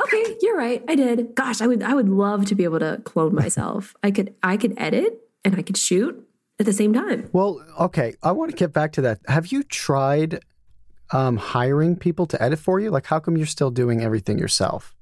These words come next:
Speaker 1: Oh, geez, I don't know. I mean, I've, I've found people, but I just,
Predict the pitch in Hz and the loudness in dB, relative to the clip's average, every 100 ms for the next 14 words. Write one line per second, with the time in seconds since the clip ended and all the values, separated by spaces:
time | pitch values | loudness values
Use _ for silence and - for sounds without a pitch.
0 | 240 226 175 185 175 - 233 208 185 170 | 0 2 2 0 0 2 2 2 2 0
1 | 170 208 214 208 214 220 202 226 226 - | 0 2 2 2 2 2 2 0 2 0
2 | 240 254 240 202 190 185 185 196 190 - | 2 2 2 2 2 0 2 2 0 -4